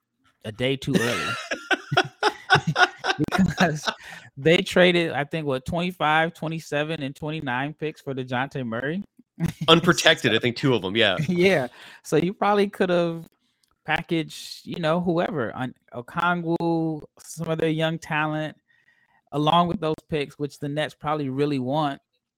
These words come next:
Speaker 1: and Con-, John Collins or whatever, and, and maybe you could have made <laughs> something work. But, but, uh, yeah, so I, I,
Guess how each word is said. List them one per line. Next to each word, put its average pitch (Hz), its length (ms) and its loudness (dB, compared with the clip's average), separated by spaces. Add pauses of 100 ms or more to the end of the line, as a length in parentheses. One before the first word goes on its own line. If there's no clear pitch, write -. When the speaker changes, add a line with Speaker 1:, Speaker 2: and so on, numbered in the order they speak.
(260)
Speaker 1:
and 110 180 -12 (100)
Con-, 139 220 -8
John 151 300 2
Collins 160 480 -2
or 165 60 0
whatever, 180 520 -2 (100)
and, 139 200 -6
and 151 180 -8
maybe 190 260 0
you 196 80 -6
could 202 160 -4
have 196 100 0
made 202 160 0
<laughs> - 0 -
something 202 400 0
work. 185 420 -2 (420)
But, - 280 -6 (840)
but, 139 280 -2
uh, 143 360 0 (200)
yeah, 120 180 4
so 135 460 0
I, 160 180 -6 (420)
I, 165 80 -12